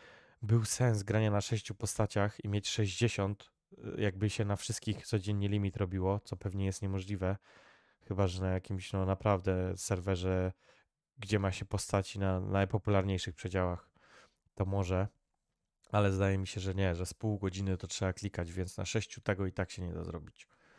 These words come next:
No, ale tak przynajmniej dzień w dzień powtarzalnie, nie? Żeby było.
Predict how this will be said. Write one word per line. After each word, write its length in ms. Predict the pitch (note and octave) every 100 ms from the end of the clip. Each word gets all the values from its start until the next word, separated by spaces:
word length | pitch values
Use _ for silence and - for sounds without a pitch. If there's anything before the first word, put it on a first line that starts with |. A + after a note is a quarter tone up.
| - - - - _ _ _ _ _ _ -
No, 60 |
ale 100 | G2
tak 400 | F#2+ A2 - - A2
przynajmniej 360 | G2+ B2+ A#2+ B2+
dzień 200 | A#2+ A#2+
w 60 | A2
dzień 200 | A#2 G#2+
powtarzalnie, 640 | A2+ - A2 A#2 G2+ F#2
nie? 220 | F#2 G2
Żeby 300 | G2 F#2+ F#2
było. 360 | F#2+ F#2 F2